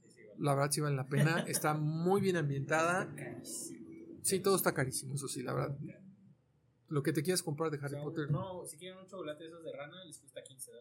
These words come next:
Speaker 1: Trescientos
Speaker 2: Trescientos
Speaker 1: pesos.
Speaker 2: pesos,
Speaker 1: Si
Speaker 2: sí.
Speaker 1: quieren grajeas, les costan doscientos cincuenta pesos. O sea,
Speaker 2: Sí.
Speaker 1: son precios estratosféricos, pero es
Speaker 2: Ujú.
Speaker 1: muy bonita la experiencia, la verdad
Speaker 2: Sí.
Speaker 1: que está bastante bien.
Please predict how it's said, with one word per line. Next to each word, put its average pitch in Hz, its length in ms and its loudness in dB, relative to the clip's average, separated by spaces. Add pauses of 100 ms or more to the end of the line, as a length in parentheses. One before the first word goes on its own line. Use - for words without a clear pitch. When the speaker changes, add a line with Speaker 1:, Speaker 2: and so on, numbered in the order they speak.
Speaker 1:
Trescientos - 460 -20
Speaker 2:
Trescientos 160 420 0
Speaker 1:
pesos. 160 540 -4
Speaker 2:
pesos, - 120 -10
Speaker 1:
Si - 100 -10
Speaker 2:
sí. 147 40 -12
Speaker 1:
quieren 160 180 -8
grajeas, 135 360 -16
les - 100 -20
costan - 300 -20 (400)
doscientos - 380 -20
cincuenta - 420 -20 (100)
pesos. 123 320 -20
O - 40 -20
sea, - 260 -20 (280)
Speaker 2:
Sí. 147 200 -12 (140)
Speaker 1:
son 180 300 -14
precios 185 280 -6
estratosféricos, 156 760 -12
pero - 140 -10
es 135 60 -4
Speaker 2:
Ujú. 139 100 -6
Speaker 1:
muy 143 180 -8
bonita 120 260 -14
la 113 60 -18
experiencia, 147 400 -20
la - 60 -20
verdad - 100 -18
Speaker 2:
Sí. 151 80 -6
Speaker 1:
que 143 60 -6
está - 160 -18
bastante - 320 -20
bien. - 140 -20